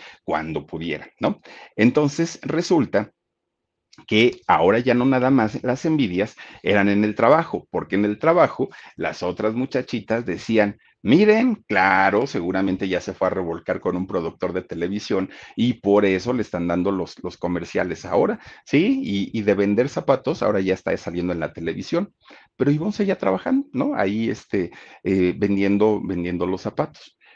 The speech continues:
Pero ahora ya no nada más era ahí, ahora también era en la escuela. Porque de ser una niña, ¿no? Pues, pues,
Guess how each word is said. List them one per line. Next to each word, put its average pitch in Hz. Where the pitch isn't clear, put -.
Pero 117
ahora 143
ya 151
no 143
nada 135
más 135
era 123
ahí, -
ahora 101
también 85
era 82
en 85
la 87
escuela. 135
Porque 98
de 92
ser 139
una 170
niña, 131
¿no? 87
Pues, 78
pues, -